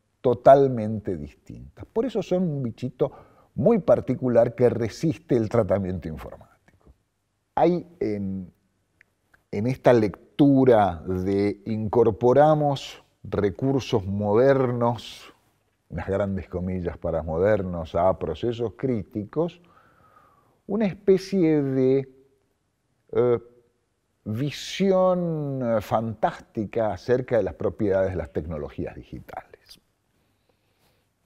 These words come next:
Las tecnologías resuelven problemas, pero las tecnologías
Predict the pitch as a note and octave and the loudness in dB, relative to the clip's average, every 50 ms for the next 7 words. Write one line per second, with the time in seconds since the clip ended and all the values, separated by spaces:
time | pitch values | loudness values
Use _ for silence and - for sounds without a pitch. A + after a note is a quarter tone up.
0 | _ _ _ _ _ _ _ _ _ - - C#3+ D3 C#3+ - D#3+ D#3 E3 E3+ E3 | _ _ _ _ _ _ _ _ _ -6 -2 0 0 2 2 0 0 0 0 -2
1 | D#3+ B2+ D3+ F3+ F3+ D#3 D3 C3+ - - C3 B2 A#2+ A#2 A2+ G#2 F2 F#2 G#2 G2 | 0 0 2 2 2 4 2 0 0 0 0 2 2 0 0 -2 -2 -2 0 0
2 | G2+ G2 F#2 D#2+ C2+ B1+ - - - _ - - G2 F#2 F2+ F2 F2 F2 F2+ F#2 | 0 0 -2 -4 -6 -12 -18 -20 -20 _ -4 -4 -2 -2 -2 -4 -4 -4 -4 -6
3 | E2+ - _ - G2 F2 F#2+ G2 F#2+ F#2+ F#2 - - B2 B2 A#2+ A#2+ B2 A#2+ - | -6 -6 _ -6 -6 -6 -6 -6 -4 -6 -6 -6 -4 -2 2 2 2 2 2 -4
4 | - - - - - _ | -10 -20 -20 -20 -20 _